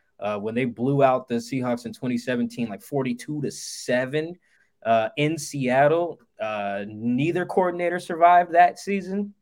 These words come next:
uh, after that. So, yeah, the, the Rams, one way or the other, tell the Seahawks what they wanna know about themselves.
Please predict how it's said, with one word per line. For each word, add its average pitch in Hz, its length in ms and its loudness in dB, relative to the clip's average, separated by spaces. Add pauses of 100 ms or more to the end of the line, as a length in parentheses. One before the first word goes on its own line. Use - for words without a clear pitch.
uh, 156 260 2 (140)
after 160 300 -2
that. 165 260 4 (180)
So, 131 240 0
yeah, 120 280 2
the, 117 200 0 (320)
the 127 100 -4
Rams, 233 360 2
one 202 180 4
way 196 120 6
or 190 60 6
the 156 160 4
other, 143 280 4
tell 151 180 4
the 143 100 0
Seahawks 135 380 -2
what 131 100 -2
they 135 80 0
wanna 131 240 0
know 120 140 0
about 101 240 -4
themselves. - 640 -18